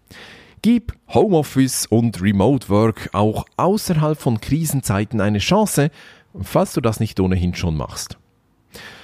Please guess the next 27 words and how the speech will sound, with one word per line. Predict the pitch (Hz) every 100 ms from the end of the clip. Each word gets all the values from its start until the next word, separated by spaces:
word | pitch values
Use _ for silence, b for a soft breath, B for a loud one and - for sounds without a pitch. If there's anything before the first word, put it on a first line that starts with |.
| B 277
Die |
vergangenen | 294 220 220 214 190
Monate | 165 180 190 165 156 131
haben | 127 147 143
klar | - - 226 233 220 190
gezeigt | 147 - 107 107 -
und | 151
Studien | - 202 226 190 165
haben | 135 135
belegt, | 110 104 117 208 - - B B
dass | 135 -
Mitarbeiter | 151 262 214 185 143 143 123
im | 107
Homeoffice | 127 160 139 - 117 - - -
produktiver | - 117 123 - 247 262 170
sind, | 131 110 98 B B
bessere | - 202 226 208
Leistungen | 202 233 262 - 214 202
erbringen | 190 170 170 185 180 B B -
und | 165
im | 170 165
Allgemeinen | 160 196 196 180 165 160
bei | 143 143
der | -
Arbeit | 120 139 131 127 -
engagierter | 117 110 101 98 151 120 104
sind. | 95 85 58